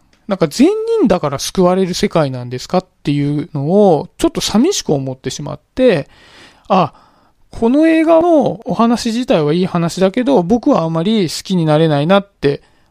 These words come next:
思ったんですね。でも、実際にこの映画を見ることによって、あ、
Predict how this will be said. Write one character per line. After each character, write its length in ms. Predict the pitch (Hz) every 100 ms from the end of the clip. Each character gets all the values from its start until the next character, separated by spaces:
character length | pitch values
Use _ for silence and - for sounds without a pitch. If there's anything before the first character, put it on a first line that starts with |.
| _
思 220 | 160 175
っ 20 |
た 180 | - 160
ん 60 | 143
で 80 | 147
す 100 | 147
ね。 200 | 147 170 _ _ _ _ _ 285
で 100 | 349
も、 400 | 277 262 156 - _ _ _ -
実 420 | 262 247 - 381
際 120 | 381
に 300 | 359 349 180
こ 200 | 147 -
の 120 | 262 311
映 100 | 311
画 100 | 311
を 40 |
見 140 | 277
る 80 | 262
こ 100 | 196
と 120 | -
に 100 | 139
よ 120 | 135 131
っ 40 |
て、 440 | - - 240 170 -
あ、 220 | - -